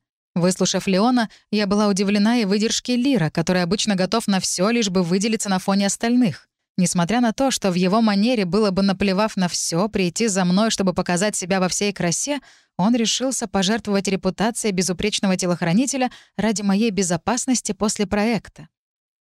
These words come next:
«Может, отец просто проверял силу ваших семейных уз?» — озвучила я волнующую меня мысль. «Разве стал бы он намеренно искать способ рассорить своих детей?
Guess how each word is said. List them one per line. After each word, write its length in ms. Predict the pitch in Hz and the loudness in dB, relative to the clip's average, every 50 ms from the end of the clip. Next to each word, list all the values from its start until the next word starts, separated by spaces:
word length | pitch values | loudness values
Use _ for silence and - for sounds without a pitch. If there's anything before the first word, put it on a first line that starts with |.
| _ _ _ - | _ _ _ 2
«Может, 400 | 226 220 214 214 208 208 - 208 | 2 4 4 2 0 0 0 -2
отец 320 | 208 - - 226 214 - | -2 0 0 -2 -2 -4
просто 380 | - - 202 202 - - 208 196 | -2 0 0 0 0 -2 -4 -2
проверял 460 | - 202 196 190 190 196 214 226 226 | 0 0 2 2 2 2 2 0 0
силу 320 | 214 - - 233 226 214 | 0 -2 -2 0 0 2
ваших 340 | 196 214 214 214 - 220 - | 2 2 0 0 -2 -4 -4
семейных 600 | - - 214 214 226 233 233 220 226 226 - - | -4 -4 0 0 2 2 2 2 2 0 -2 -4
уз?» — 320 | - 302 359 381 - - - _ _ _ _ _ _ - | -2 -2 0 0 -2 -6 -10 _ _ _ _ _ _ -2
озвучила 480 | 165 160 151 175 196 190 - 208 196 | -2 -2 0 0 0 0 0 0 0
я 200 | 185 180 196 208 | 0 0 2 0
волнующую 560 | 185 185 185 185 196 202 196 190 - - 196 185 | 2 2 2 2 4 2 2 2 0 0 2 2
меня 220 | 185 196 202 208 | 2 4 4 4
мысль. 420 | 220 226 208 - - - 156 147 - _ _ _ _ _ _ _ _ _ - | 4 4 2 2 -2 -4 -6 -8 -10 _ _ _ _ _ _ _ _ _ -2
«Разве 420 | 220 214 220 214 208 190 208 202 | 0 0 0 0 0 0 0 -2
стал 300 | 190 - - 214 233 254 | -2 0 -2 0 0 0
бы 120 | 226 254 233 | 2 2 2
он 160 | 208 202 202 | 2 2 2
намеренно 500 | 196 190 196 196 220 233 226 214 202 196 | 2 2 2 2 2 0 0 2 2 0
искать 340 | 190 - - 220 208 196 - | 0 -2 -2 -2 -4 -4 -4
способ 420 | - - 202 214 220 - 220 - | -4 -2 0 0 0 0 -2 0
рассорить 460 | 202 190 - - - 208 196 196 - | 0 -2 0 0 -2 0 0 0 -2
своих 260 | - 202 196 202 190 | -2 0 0 0 0
детей? 480 | 190 233 247 - - 170 143 135 151 | 0 -2 -2 -2 -4 -6 -6 -8 -8